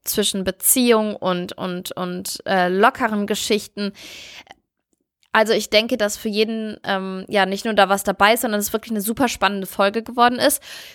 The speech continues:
Ich persönlich habe natürlich auch ein wenig vorher recherchiert, weil ich eben nicht so den Plan hab von, von, äh, der Drag-Szene von Nina Queer und Co. Mm,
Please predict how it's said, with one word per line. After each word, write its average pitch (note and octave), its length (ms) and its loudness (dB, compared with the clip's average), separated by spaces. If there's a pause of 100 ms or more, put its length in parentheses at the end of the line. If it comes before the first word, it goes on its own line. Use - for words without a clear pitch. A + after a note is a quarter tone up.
(300)
Ich D#4+ 400 2
persönlich A#3+ 880 2
habe A3+ 260 6
natürlich G#3+ 440 2
auch G3+ 100 2
ein G3 640 -4
wenig G#3+ 500 0
vorher G#3 400 4
recherchiert, G3 600 0
weil - 120 2
ich G#3 220 -8
eben F#3+ 240 -6
nicht G#3 220 -4
so C#4 120 2
den C4 160 0
Plan C4 380 2
hab B3+ 120 2
von, A#3 300 -4 (460)
von, A3 540 2
äh, G3+ 360 4
der G3+ 140 -2
Drag-Szene G#3+ 520 2
von F#3+ 480 -6
Nina G#3 280 0
Queer G#3+ 340 2
und F#3+ 220 -2
Co. C#4+ 420 4 (800)
Mm, A#3 360 2